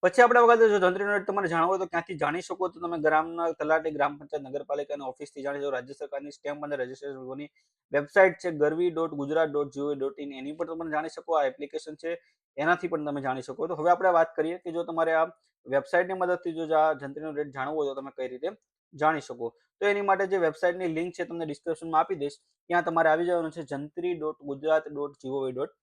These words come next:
ઇન. અહીંયા જો તમે આવશો તો તમારે જો વ્યૂ ડ્રાફ્ટ જંત્રી રૂરલ, એટલે કે જો તમને ગામડાનું જોતું હોય તો અહીંયા રૂરલમાં કરી દેવાનું છે, તમારે અર્બનની માહિતી જોતી હોય તો અહીંયા તમારે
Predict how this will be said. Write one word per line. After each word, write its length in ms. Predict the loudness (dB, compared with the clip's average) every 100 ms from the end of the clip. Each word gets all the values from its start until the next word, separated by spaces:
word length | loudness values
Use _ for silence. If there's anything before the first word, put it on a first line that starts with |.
| _ -12
ઇન. 200 | -12 -14 _ -20 -6
અહીંયા 240 | -2 0
જો 140 | 0 0
તમે 160 | 4
આવશો 280 | 4 4 0
તો 120 | -4
તમારે 220 | -2 -2 -2
જો 220 | -6 -8 -14
વ્યૂ 380 | -6 -2 -2 -4
ડ્રાફ્ટ 520 | 0 4 4 2 _ _ -4
જંત્રી 380 | -4 -2 -2
રૂરલ, 340 | 0 4 4 4 -2 _ _
એટલે 140 | -2 0
કે 100 | 0
જો 100 | -2
તમને 160 | 0
ગામડાનું 440 | 0 2 2 2 -2
જોતું 200 | -6 -4
હોય 80 |
તો 60 | 0
અહીંયા 160 | 0 0
રૂરલમાં 300 | -2 -6 -8
કરી 120 | -6
દેવાનું 220 | -6 -8
છે, 120 | -14
તમારે 320 | -10 -6 -4
અર્બનની 420 | -4 -6 -8 -10 -8
માહિતી 300 | -8 -8 -8
જોતી 200 | -8 -6
હોય 160 | -4
તો 60 | -4
અહીંયા 160 | -8
તમારે 260 | -12 -12